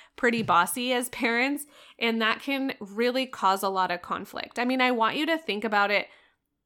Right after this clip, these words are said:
in relation to your spouse. Like, if you were to go to your spouse and ask for something and they just blanket said, "Nope," how would you feel about that? Like, wouldn't you feel a little offended? Like, "What?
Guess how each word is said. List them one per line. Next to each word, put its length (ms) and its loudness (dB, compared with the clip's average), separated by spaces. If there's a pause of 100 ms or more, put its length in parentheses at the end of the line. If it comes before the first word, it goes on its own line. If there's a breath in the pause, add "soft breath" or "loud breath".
(280)
in 300 4
relation 540 2
to 120 -4
your 140 -4
spouse. 500 -4
Like, 240 -4
if 200 4
you 200 0
were 160 4
to 80 0
go 180 2
to 80 0
your 160 2
spouse 440 2
and 100 -4
ask 300 -2
for 120 -2
something 500 -2
and 200 -2
they 120 0
just 340 -4
blanket 480 -4
said, 360 -2 (220)
"Nope," 380 -4 (640)
how 220 4
would 180 2
you 80 2
feel 240 2
about 300 4
that? 320 -2 (260 soft breath)
Like, 240 0 (180 soft breath)
wouldn't 300 4
you 120 6
feel 360 4
a 80 2
little 540 2
offended? 640 0 (140)
Like, 340 2 (240 soft breath)
"What? 800 2